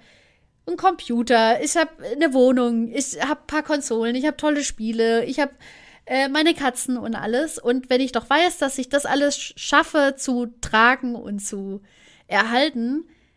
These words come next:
dann ist das das Allercoolste, was mir ja passieren kann. Warum brauche ich dann noch, keine Ahnung, ähm, <laughs> keine Ahnung, irgendwas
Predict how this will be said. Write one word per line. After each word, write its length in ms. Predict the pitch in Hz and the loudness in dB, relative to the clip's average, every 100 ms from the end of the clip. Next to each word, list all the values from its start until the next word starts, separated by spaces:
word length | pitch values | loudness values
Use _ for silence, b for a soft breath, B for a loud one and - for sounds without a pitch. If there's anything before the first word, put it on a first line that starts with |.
| _ | _
dann 200 | - 214 | -8 -6
ist 240 | 208 - 233 | -6 -6 -6
das 160 | 226 | -6
das 160 | 220 - | -4 -2
Allercoolste, 1200 | - 302 302 302 - - 302 277 294 262 277 285 _ _ _ - | 2 4 4 0 -6 -2 0 0 2 2 2 -2 _ _ _ -2
was 180 | 247 262 | -2 2
mir 80 | 254 | 2
ja 100 | 240 | 2
passieren 380 | 262 - 311 | -2 -4 -4
kann. 240 | 294 208 202 | -4 -6 -8
Warum 220 | 220 247 | -4 -4
brauche 260 | - 262 285 | -2 -2 0
ich 100 | 262 | 0
dann 160 | 254 | 0
noch, 300 | 254 254 - | 0 -4 -8
keine 300 | - 240 254 | -6 -6 -4
Ahnung, 320 | 247 277 226 208 | -4 -6 -8 -8
ähm, 440 | 208 202 208 214 214 b b b b b _ | -6 -6 -6 -12 -16 b b b b b _
<laughs> 560 | - - - - 269 - | -16 -12 -8 -6 -6 -2
keine 240 | 269 254 | -2 0
Ahnung, 260 | 247 247 233 | 0 0 0
irgendwas 540 | 240 240 254 - - | 0 4 4 2 -8